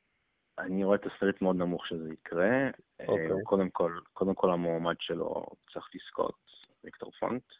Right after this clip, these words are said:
Speaker 2: אבל גם, גם, אה, לפורטה, כאילו, אתה יודע, זה לא,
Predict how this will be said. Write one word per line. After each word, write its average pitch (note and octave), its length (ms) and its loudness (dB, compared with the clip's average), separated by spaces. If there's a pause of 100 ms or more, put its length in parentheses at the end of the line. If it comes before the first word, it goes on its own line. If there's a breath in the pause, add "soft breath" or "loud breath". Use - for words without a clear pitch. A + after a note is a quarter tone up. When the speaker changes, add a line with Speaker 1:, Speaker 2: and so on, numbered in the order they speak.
(220 loud breath)
Speaker 2:
אבל B2+ 220 8
גם, D#3 120 12 (200)
גם, D3+ 180 10
אה, F3+ 120 12
לפורטה, F#3+ 580 10
כאילו, B2+ 380 10
אתה A2+ 120 8
יודע, A#2+ 180 10
זה A2 140 6
לא, B2+ 600 10